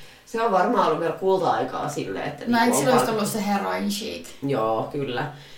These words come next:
Speaker 1: Niin, mutta varmaan just se, että ihmisiä on vielä saanut ihan roskisti sy-, niin kuin syrjiä ulkonäön perusteella, mitä siis tapahtuu kyllä edelleen niin kuin työelämässä.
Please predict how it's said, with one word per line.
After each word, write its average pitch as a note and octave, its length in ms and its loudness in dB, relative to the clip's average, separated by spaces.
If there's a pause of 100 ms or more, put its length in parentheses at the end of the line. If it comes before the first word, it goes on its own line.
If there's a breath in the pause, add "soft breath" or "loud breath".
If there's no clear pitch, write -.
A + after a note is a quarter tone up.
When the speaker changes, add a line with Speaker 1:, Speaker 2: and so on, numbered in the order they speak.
(160 loud breath)
Speaker 1:
Niin, D3 160 0
mutta D#3 220 0
varmaan C#3+ 380 4
just - 120 2
se, D3+ 100 -2
että C#3 120 -2
ihmisiä C#3 400 0
on C3+ 80 2
vielä C#3+ 160 2
saanut C3 280 -2
ihan C#3 140 -2
roskisti - 480 -6
sy-, - 240 -6
niin C3+ 260 2
kuin C3 320 0
syrjiä B2+ 440 0
ulkonäön C3+ 400 0
perusteella, C3+ 360 2
mitä C3 200 2
siis C#3+ 180 2
tapahtuu - 460 -2
kyllä - 240 -4
edelleen G2+ 580 -2
niin - 160 -6
kuin - 100 -16
työelämässä. - 720 -4